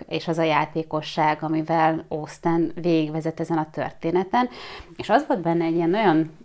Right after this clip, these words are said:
sajátos élmény, mondjuk összevetve az előző három regénnyel, amit már, már elolvastunk, a Büszkeséggel, az Értelemmel és a Mansfieldi Kastélyjal,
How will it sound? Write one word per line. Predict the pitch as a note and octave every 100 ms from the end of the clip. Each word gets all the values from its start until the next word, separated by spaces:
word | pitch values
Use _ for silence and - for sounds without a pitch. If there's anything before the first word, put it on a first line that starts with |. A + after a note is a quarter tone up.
| - -
sajátos | - - G3 E3 D#3+ D3+ -
élmény, | E3+ D3+ D#3 F#3 A3
mondjuk | F#3+ D3+ D3+
összevetve | F3 - D#3 E3 -
az | D#3+
előző | D#3 F3+ E3+ E3
három | D#3+ E3 D#3+ D#3+
regénnyel, | D#3+ D#3+ D#3+ D#3+ D#3+ D#3
amit | D#3+ D#3+ -
már, | E3 D3+ D#3+ F3
már | E3 D#3+
elolvastunk, | D#3+ F#3+ G3 F#3+ E3+ D#3
a |
Büszkeséggel, | C#3+ D3+ - D3 - D#3 - D#3
az | D3+
Értelemmel | D#3+ D#3 - D#3+ D#3+ D#3
és | D#3 -
a |
Mansfieldi | D#3 C#3+ - F#3 F3+
Kastélyjal, | F#3+ G#3 G#3 - A#3 A#3 A#3